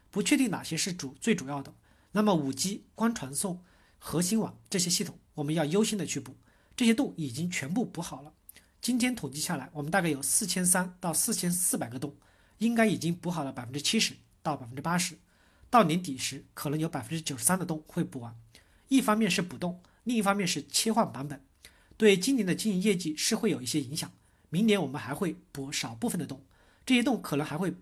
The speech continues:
难补一些，可能明年我们的经营业绩还会受影响。我们估计到二零二一年，公司会恢复增长。第二，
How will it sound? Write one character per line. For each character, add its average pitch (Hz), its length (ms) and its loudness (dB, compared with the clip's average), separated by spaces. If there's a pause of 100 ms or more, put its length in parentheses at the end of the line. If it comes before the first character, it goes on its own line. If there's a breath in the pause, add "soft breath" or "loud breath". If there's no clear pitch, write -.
难 160 220 0
补 131 140 -8
一 123 100 -8
些， 147 220 -4 (320 soft breath)
可 - 140 0
能 180 100 6
明 170 160 2
年 156 180 0
我 139 60 -10
们 135 100 -10
的 135 60 -2
经 165 200 0
营 151 40 0
业 170 100 2
绩 147 240 -6
还 - 200 -10
会 214 120 2
受 185 140 2
影 120 160 -4
响。 - 180 -10 (460 soft breath)
我 180 80 2
们 196 100 4
估 226 160 4
计 - 300 -2
到 180 140 2 (120)
二 247 120 6
零 175 160 0
二 208 120 0
一 190 140 2
年， 147 240 -4
公 175 160 -2
司 180 140 4
会 175 160 -2
恢 208 200 2
复 208 160 -4
增 147 200 -4
长。 131 120 -16 (720 soft breath)
第 202 140 2
二， 160 160 0